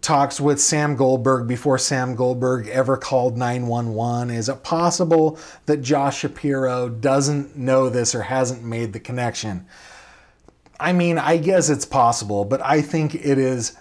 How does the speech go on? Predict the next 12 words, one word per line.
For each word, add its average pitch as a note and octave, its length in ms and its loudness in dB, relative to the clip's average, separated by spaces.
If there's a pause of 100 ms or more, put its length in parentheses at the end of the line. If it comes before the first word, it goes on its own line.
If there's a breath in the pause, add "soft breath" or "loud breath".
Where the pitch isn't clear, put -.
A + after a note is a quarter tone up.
(120 loud breath)
not C3+ 600 0
likely. F#2+ 600 -6
It's C3 220 -4
highly B2+ 680 0
improbable. F#2+ 840 -8 (680 loud breath)
And E3+ 160 2
the D#3+ 60 2
fact A3 420 0
that F#3+ 140 2
he's E3 240 2
accepted D#3+ 680 0
money C#3 640 0